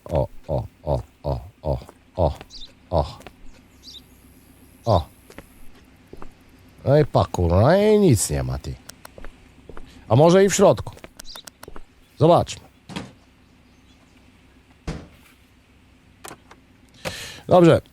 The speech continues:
<clears throat> Proszę pana. Generalnie rzecz ujmując, sprawa jest tego typu. Wszystko fajnie, pięknie. Nawet pan jesteś, kuźwa, miły. Ale z uwagi... e, poczekaj pan. Panie Wasakoń, o,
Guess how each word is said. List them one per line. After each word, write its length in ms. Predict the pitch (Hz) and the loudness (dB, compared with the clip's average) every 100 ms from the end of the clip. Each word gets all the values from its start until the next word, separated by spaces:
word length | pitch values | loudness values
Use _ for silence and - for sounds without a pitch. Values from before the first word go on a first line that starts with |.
| 151 143 87 | 2 4 2
<clears throat> 420 | - - - - | -4 -16 -14 0
Proszę 180 | 208 208 | 4 6
pana. 260 | 208 139 - - - - | 6 4 0 -10 -20 -2
Generalnie 440 | 180 220 240 233 208 | 2 4 6 6 4
rzecz 100 | 185 | 4
ujmując, 500 | 196 190 170 160 - - _ - | 4 6 6 4 0 -12 _ -6
sprawa 340 | 131 185 190 185 | 0 4 6 4
jest 120 | 160 | 4
tego 160 | 170 | 0
typu. 280 | 160 107 85 - _ _ - - - | 0 -2 -4 -10 _ _ -20 -20 -14
Wszystko 280 | - 247 247 | -4 -2 2
fajnie, 260 | 208 190 170 | 2 2 2
pięknie. 420 | 147 123 139 139 160 - _ _ _ _ - | 0 2 2 2 -4 -20 _ _ _ _ 0
Nawet 240 | 240 214 | 2 4
pan 160 | 196 190 | 2 4
jesteś, 300 | 180 175 156 | 4 2 0
kuźwa, 480 | 170 165 160 151 117 131 | 2 2 4 4 4 2
miły. 360 | 139 131 135 - _ _ _ _ _ _ _ _ _ - - - _ - - - _ | 4 4 2 -2 _ _ _ _ _ _ _ _ _ -20 -20 -20 _ -20 -20 -20 _
Ale 240 | 190 208 202 | 2 4 4
z 80 | 190 | 4
uwagi... 460 | 196 185 185 180 - | 4 4 2 0 -2
e, 180 | 143 135 | 0 0
poczekaj 280 | 135 92 | 2 0
pan. 120 | 78 71 - - - | 0 -4 -12 -20 -4
Panie 140 | 123 135 | 0 4
Wasakoń, 420 | 135 143 143 143 | 4 4 2 0
o, 60 | - | 0